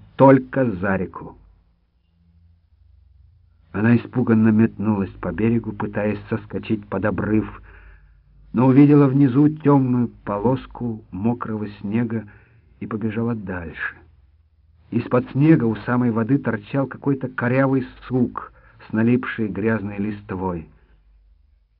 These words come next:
Она на бегу выдернула его и перебросила через чёрный поток на край льдины. Однако сук оказался коротким, к тому же здорово выгнутым на середине,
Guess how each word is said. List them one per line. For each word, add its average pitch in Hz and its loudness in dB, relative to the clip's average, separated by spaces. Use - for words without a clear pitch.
Она 110 4
на 151 4
бегу 151 4
выдернула 117 4
его 95 0
и 110 0
перебросила 147 4
через 131 0
чёрный 156 2
поток 143 0
на 107 -4
край 117 -2
льдины. 95 -4
Однако 123 0
сук 127 -2
оказался 101 -6
коротким, 113 -2
к - -20
тому 104 -4
же 101 -2
здорово 101 2
выгнутым 101 -2
на 90 -4
середине, 110 2